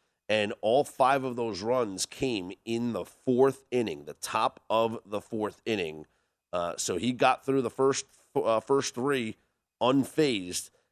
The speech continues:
and then he gave up five runs in the top of the fourth inning. So that might be something to take a look at. Maybe the over in that game as well. Uh, actually, um, I don't know.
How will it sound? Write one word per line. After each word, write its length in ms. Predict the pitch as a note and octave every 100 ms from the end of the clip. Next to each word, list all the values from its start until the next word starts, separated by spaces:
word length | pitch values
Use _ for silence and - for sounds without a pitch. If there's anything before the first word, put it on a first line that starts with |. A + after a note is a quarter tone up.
| -
and 160 | G2+ G#2
then 140 | G2+
he 240 | G#2 G2 -
gave 260 | G2+ G2+ F#2+
up 160 | - - G#2
five 280 | G2+ F2+
runs 420 | G2+ F2+ D#2+ D#2+ - F#2
in 400 | F2+ E2+ E2 - D#2+
the 360 | E2 D#2+ D#2+ - -
top 320 | F#2+ E2+ - -
of 280 | E2+ D#2+ D#2 _
the 180 | E2 E2 _
fourth 280 | E2 D#2 -
inning. 280 | E2 C#2+ C2+
So 140 | -
that 200 | E2 F2+
might 200 | F2+ F2+
be 140 | F#2 F2+
something 260 | G#2 - D#2
to 180 | _
take 120 | F2 D#2
a 40 |
look 220 | B2+ C3+
at. 200 | D3 C#3 _ _ _ -
Maybe 200 | B2 B2
the 180 | G2 _
over 560 | B2 D#3+ E3 G#2 D2 - _ _ _
in 180 | G#2 G2
that 300 | F#2+ F2+ D2
game 320 | G2 G2 F#2+ G2+
as 320 | F#2+ F#2 E2+ -
well. 520 | E2 G#2+ F#2+ E2 D#2+ -
Uh, 160 | F#2 G2
actually, 440 | D3+ D#3 - -
um, 300 | - - - -
I 60 |
don't 380 | C3 B2+ G#2+ C#2+
know. 160 | C#2+